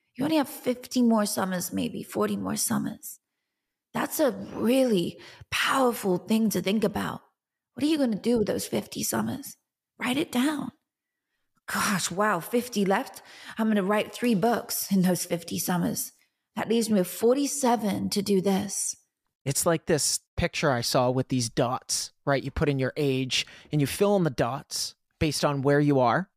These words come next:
Speaker 2: on your age, which I love to think as leveling up in itself, right? You're not forty years old, you're level forty, right? You've grabbed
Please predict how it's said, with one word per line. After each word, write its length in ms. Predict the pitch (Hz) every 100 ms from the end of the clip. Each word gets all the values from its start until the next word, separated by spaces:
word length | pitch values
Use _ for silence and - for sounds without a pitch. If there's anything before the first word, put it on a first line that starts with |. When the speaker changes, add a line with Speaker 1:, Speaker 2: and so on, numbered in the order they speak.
| _ -
Speaker 2:
on 120 | 143
your 160 | 147 -
age, 460 | 127 127 147 - - _ -
which 120 | 165
I 60 | 156
love 200 | 165 170
to 100 | 160
think 240 | 170 151
as 200 | 135 - - -
leveling 480 | 131 131 135 135 131
up 180 | 117 139
in 120 | 120
itself, 480 | 117 - 113 139 131
right? 160 | 131
You're 100 | 139
not 260 | 139 127 - - - -
forty 500 | - 151 139 131 127
years 400 | 123 120 117 127
old, 300 | 127 147 147
you're 260 | 131 127 -
level 580 | 147 165 160 156 135 -
forty, 560 | - - 127 120 131 208 _ -
right? 220 | 135 147
You've 200 | 139 127
grabbed 580 | 143 135 139 151 156